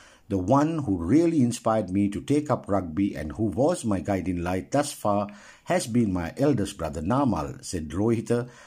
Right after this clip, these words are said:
the younger sibling of the three Rajapaksa brothers. The rugby brothers Namal, Yoshita and Rohita, in a rather unique manner, all went on to captain the Saint Thomas's College first fifteen rugby teams. "I played rugby from a very early age for Saint Thomas's College, Mount Lavinia,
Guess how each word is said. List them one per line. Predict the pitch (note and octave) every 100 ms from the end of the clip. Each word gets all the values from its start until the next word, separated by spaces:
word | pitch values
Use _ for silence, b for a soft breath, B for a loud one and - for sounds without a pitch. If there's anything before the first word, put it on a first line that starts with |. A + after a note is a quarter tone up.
| B
the | D3+
younger | D#3 D#3 B2+ G2+
sibling | - D#2+ D#2 A2+ A2
of | -
the | D2+
three | C#2 F#2
Rajapaksa | E2 D#2 C#2+ - D2 - D2+
brothers. | A#2+ C3+ G2 D2+ - - B B B B
The | - G2
rugby | G#2 F2+ F#2
brothers | G#2 G#2 G#2 G2
Namal, | F#2+ F#2 G2+ B2 - - -
Yoshita | F#2+ F2+ G2 - B2 -
and | E2 D2
Rohita, | F2+ C#3+ D3+ - B2 C3+ B B B
in | E2+
a | E2
rather | G2+ C#3+ D#3
unique | C#3+ F2 B2+ G3 G3+
manner, | G#2 A#2 G2 F#2 -
all | C#3 E3+
went | A#2+ G#2
on | G2+ D#2+
to |
captain | C#2+ G#2+ - A2 G2
the |
Saint | - F#2 E2+
Thomas's | B2 C#3 B2 -
College | - F2 D#2+
first | - B2+ B2+
fifteen | - - E2+ E2+
rugby | D#2+ C2 -
teams. | C#3 C#3+ F2 D2 - - B B B B B B2
"I |
played | C3+ F3+ G#3+
rugby | D3 C3+ B2 E3
from | D#3 A#2
a | G#2+
very | A#2 C#3 D3+
early | - A2+ A#2 A#2+
age | C3 C3
for | -
Saint | - F2+
Thomas's | G#2 F#2 E2+ F2
College, | - F2+ E2 C#2
Mount | A#2+ C#3
Lavinia, | C#3 C3+ C3 C3